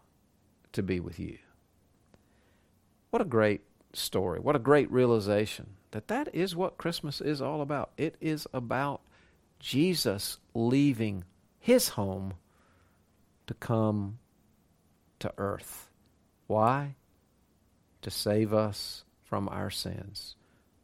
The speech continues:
Paul talked about that in Philippians two. He said, "Your attitude should be the same as that of Christ Jesus, who being in very nature God, did not consider equality with God something to be grasped,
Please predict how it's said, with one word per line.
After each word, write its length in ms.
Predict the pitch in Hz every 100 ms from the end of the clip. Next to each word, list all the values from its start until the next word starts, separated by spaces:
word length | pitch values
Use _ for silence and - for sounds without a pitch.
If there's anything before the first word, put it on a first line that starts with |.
| -
Paul 200 | 294 254
talked 300 | 170 139 139
about 220 | 120 117
that 160 | 127
in 60 | 107
Philippians 520 | 117 127 123 104 -
two. 220 | - 151
He 100 | 117
said, 240 | 113 - 123
"Your 120 | 127
attitude 580 | 131 165 160 170 160 147
should 240 | - 135
be 140 | 120 131
the 100 | 117
same 540 | - 139 147 151 147
as 180 | - 127
that 300 | 135 135 131
of 400 | 123 131 127 -
Christ 440 | - 127 127 -
Jesus, 540 | - 147 135 120 110 - _ _ _ _ _ _
who 100 | -
being 280 | 151 165 190
in 120 | 208
very 240 | 185 202 196
nature 380 | 185 190 - 180
God, 420 | 170 175 175 147
did 220 | 156 165
not 360 | 156 175 175 -
consider 460 | 160 - 160 170
equality 480 | 165 - 147 160 165
with 220 | 156 151
God 320 | 156 151 143
something 500 | - - 147 - 147
to 80 | 135
be 140 | 131 135
grasped, 580 | - 131 135 123 -